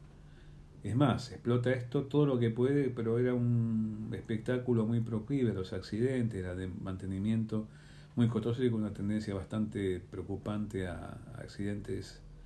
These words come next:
de riesgo, como por ejemplo los incendios. Claro, porque tiene efectos especiales.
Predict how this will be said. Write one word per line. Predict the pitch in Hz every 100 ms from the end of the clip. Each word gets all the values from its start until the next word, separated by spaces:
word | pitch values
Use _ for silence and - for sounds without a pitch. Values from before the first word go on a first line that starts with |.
| - - - -
de | 101
riesgo, | 107 131 113 98
como | 90 90 90
por | 90
ejemplo | 90 98 92 90
los | 90 87
incendios. | 95 - 107 85 82 - - - - -
Claro, | 117
porque | 101 104
tiene | 110 117
efectos | 120 120 107
especiales. | 92 95 - 92 82 -